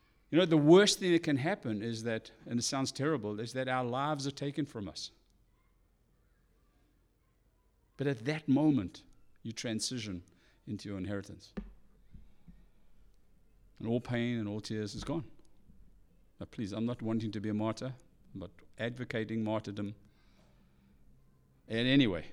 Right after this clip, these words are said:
I'm just saying, when you know who you are and your identity is secure, doesn't mean you never have doubts, never d-,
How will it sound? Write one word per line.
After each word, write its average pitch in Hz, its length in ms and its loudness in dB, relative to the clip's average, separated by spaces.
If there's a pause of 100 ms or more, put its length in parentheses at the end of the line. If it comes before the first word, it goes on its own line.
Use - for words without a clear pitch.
I'm 113 120 -4
just 143 180 -4
saying, 123 380 -4 (1400)
when 143 460 -2 (680)
you 117 200 0
know 131 280 2
who 127 180 -2
you 120 280 -2
are 90 160 -6 (540)
and 104 100 -4
your 107 120 0
identity 110 680 -2
is 110 100 -4
secure, 87 380 -10 (920)
doesn't 151 180 -4
mean 165 120 2
you 160 80 4
never 143 260 2
have 147 160 0
doubts, 120 380 -4
never 131 240 -4
d-, 139 120 -8